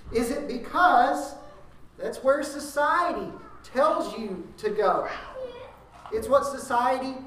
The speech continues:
tells you to do. Is it because it's what you think is right and okay? Is it because it's where everyone else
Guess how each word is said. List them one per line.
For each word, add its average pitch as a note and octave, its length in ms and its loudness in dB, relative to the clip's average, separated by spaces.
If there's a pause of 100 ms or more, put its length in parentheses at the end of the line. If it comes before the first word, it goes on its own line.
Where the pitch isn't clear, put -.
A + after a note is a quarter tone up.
(280)
tells D#4 580 4
you G#3+ 260 -10 (160)
to F#3+ 140 -10
do. F3+ 340 -6 (1500)
Is A3 180 0
it - 360 -6
because A#3+ 380 -4
it's B3 180 -10
what B3+ 400 -4
you E4+ 300 0
think F#3+ 320 -8 (680)
is D#4 240 -6
right F#3 480 2 (400)
and B3 120 -6
okay? B3+ 520 0 (1600)
Is A#3+ 180 2
it C#4 160 -6
because B3 760 2 (300)
it's G3+ 180 -4
where A3 560 -2
everyone G#3+ 520 -4
else - 560 -8